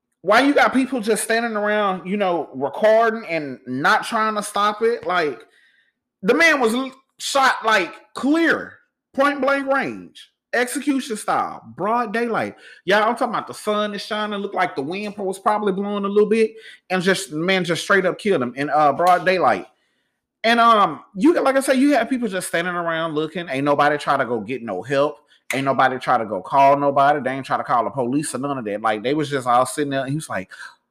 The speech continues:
"Oh, he's messing with the gun again. It's the gun. Oh, he shot him. Oh, my God." Like, why y'all doing that? Stop whispering and go get some help.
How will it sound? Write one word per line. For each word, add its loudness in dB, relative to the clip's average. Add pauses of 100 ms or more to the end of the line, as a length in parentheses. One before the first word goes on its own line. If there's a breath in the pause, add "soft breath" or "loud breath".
(320)
"Oh, -12
he's -12
messing -6
with -8
the -8
gun -4
again. -10
It's -18
the -20
gun. -10 (540 loud breath)
Oh, -4
he -10
shot -8 (220)
him. -20
Oh, -20
my -20
God." -18 (600)
Like, 6
why 10
y'all 8
doing 10
that? 6
Stop 2
whispering 0
and -4
go 2
get 0
some -8
help. 2